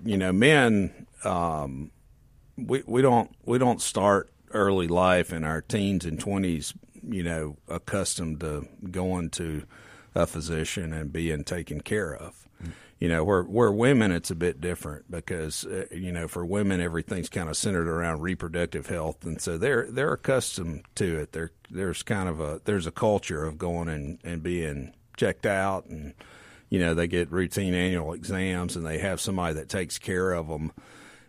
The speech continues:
Speaker 1: And so through their middle age years and, and, and up into their later years, women are much better about, uh, staying on top of their health because it's, it's a habit for 'em and it's a culture.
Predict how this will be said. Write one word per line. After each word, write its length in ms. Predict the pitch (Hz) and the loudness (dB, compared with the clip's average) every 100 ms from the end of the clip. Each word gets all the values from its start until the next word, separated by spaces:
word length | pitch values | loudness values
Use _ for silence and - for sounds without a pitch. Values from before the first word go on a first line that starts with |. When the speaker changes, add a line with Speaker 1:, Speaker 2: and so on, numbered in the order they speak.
| - | -4
Speaker 1:
And 240 | 87 82 | 0 0
so 460 | - - 92 95 85 - - | 2 2 4 2 0 -6 -6
through 220 | 120 104 95 | -2 0 2
their 320 | 92 87 87 - - | 2 2 2 -4 2
middle 380 | 107 104 101 | 4 6 6
age 260 | 95 95 92 | 4 2 0
years 520 | 90 92 92 92 - | 0 0 0 0 -2
and, 300 | 82 82 82 - - - | -2 -2 -4 -8 -16 -10
and, 400 | 87 85 85 - _ - | -4 -2 -4 -6 _ -10
and 220 | 85 82 | -8 -4
up 240 | 95 95 95 | -4 -4 -4
into 640 | 87 80 - 85 82 78 - - _ _ - | -4 -4 -4 -4 -4 -6 -10 -20 _ _ -8
their 260 | 95 90 | 0 2
later 320 | 92 113 104 | 4 2 2
years, 480 | 92 82 85 85 - | 0 -2 -2 -4 -4
women 380 | 92 107 107 98 | -2 0 0 0
are 100 | 85 | -2
much 400 | 90 98 - 85 | -2 -4 -6 -8
better 400 | 85 90 87 80 | -6 -4 -6 -8
about, 500 | 71 82 82 78 76 _ | -6 -4 -2 -4 -10 _
uh, 260 | - 80 78 | -8 -8 -6
staying 400 | - - 90 87 | -6 -4 -2 -2
on 140 | 87 | -4
top 260 | 78 92 82 | -4 -4 -4
of 60 | 82 | -8
their 140 | 69 | -6
health 360 | 95 90 78 - | -4 -4 -6 -8
because 380 | 76 95 85 | -8 -6 -6
it's, 260 | 85 71 - | -8 -8 -8
it's 200 | 90 87 | -8 -6
a 120 | 85 - | 0 0
habit 400 | 107 82 71 - | 0 -2 -8 -8
for 340 | 90 80 78 | -6 -4 -6
'em 100 | 73 | -6
and 120 | 80 | -10
it's 180 | 78 - | -10 -12
a 60 | 69 | -8
culture. 540 | 104 92 - 78 | -2 -2 -2 -8